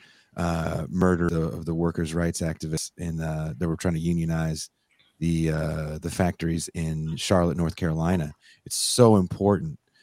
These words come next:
to talk about that history when we talk about Marxism and socialism and even communism, um, from the standpoint of black communists leading that movement, um, in, in, in Charlotte, North Carolina, that were,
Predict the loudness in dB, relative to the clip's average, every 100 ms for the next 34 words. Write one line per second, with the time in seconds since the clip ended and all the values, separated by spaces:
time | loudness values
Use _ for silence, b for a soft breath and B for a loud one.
0 | _ -6 0 0 2 0 0 -2 -6 -2
1 | 4 4 4 -4 -6 -6 -10 -14 _ b
2 | b -2 -2 0 -2 -2 -4 -4 0 0
3 | 0 -4 -4 -6 -12 B B -6 0 2
4 | 2 0 -2 0 0 -2 -2 2 4 2
5 | -2 -8 -10 -14 _ _ _ _ _ 0
6 | 0 0 -2 -2 0 0 0 -2 -2 -2
7 | -6 -12 _ _ _ _ 2 6 6 4
8 | -2 -6 -2 -2 -2 -6 -8 _ -12 -6
9 | -4 -4 -6 -6 -6 -8 -8 -8 -12 -12
10 | _ _ _ _ -6 -4 -4 -6 -10 _
11 | _ _ -10 -6 -6 -4 -4 -4 -6 -4
12 | 0 2 2 0 -2 -2 -2 -4 -4 -2
13 | -4 -6 -6 -2 -2